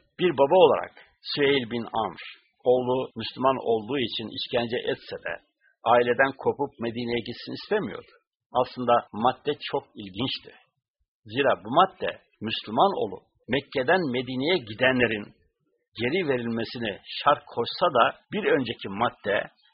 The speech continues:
artık Mekkeliler Müslümanlara zarar veremeyeceklerdi. O anda iki maddeyi birbirlerince düşünmediler Müslümanlar itiraz ederken. Yani dokunamayacaklardı. Çünkü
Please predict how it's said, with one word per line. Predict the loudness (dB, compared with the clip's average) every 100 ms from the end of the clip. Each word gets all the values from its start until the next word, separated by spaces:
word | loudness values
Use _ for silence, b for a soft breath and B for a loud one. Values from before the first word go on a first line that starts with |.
| _
artık | 4 4 4 -6 -4
Mekkeliler | -8 -6 -2 4 6 4 2 b b
Müslümanlara | -8 -6 -2 0 2 2 0
zarar | 0 4 4 4
veremeyeceklerdi. | -6 -4 2 2 2 -8 -12 -14 _ _ 0
O | 6
anda | 8 6 2 -2
iki | -4 -4
maddeyi | 0 0 -2 -4 -2
birbirlerince | -2 -2 -2 -4 -2 -4
düşünmediler | -4 -4 -2 -2 -4 -6
Müslümanlar | -10 -16 -16 -16 -16 -20 -20 _
itiraz | -12 -6 -4 -4
ederken. | -8 -18 -18 -20 _ _ -4
Yani | 4 4 4
dokunamayacaklardı. | -2 -2 -2 0 0 -2 -4 -8 -8 -8
Çünkü | -6 -4